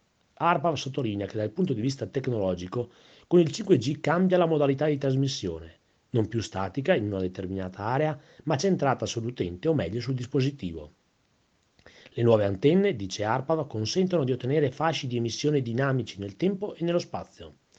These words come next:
In Veneto, al trentuno dicembre scorso, sono attivi due impianti con tecnologia cinque G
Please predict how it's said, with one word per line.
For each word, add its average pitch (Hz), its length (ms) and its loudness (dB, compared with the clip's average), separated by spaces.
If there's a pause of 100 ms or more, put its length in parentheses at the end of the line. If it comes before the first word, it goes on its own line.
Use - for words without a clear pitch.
(680)
In 117 140 2
Veneto, 139 420 4
al 127 100 2
trentuno 107 340 -2
dicembre 117 300 -2
scorso, 165 440 2
sono 156 180 -2
attivi 117 380 -4
due 160 160 6
impianti 98 580 -2
con 110 160 -6
tecnologia 107 560 -2
cinque 110 360 -4
G 98 260 -4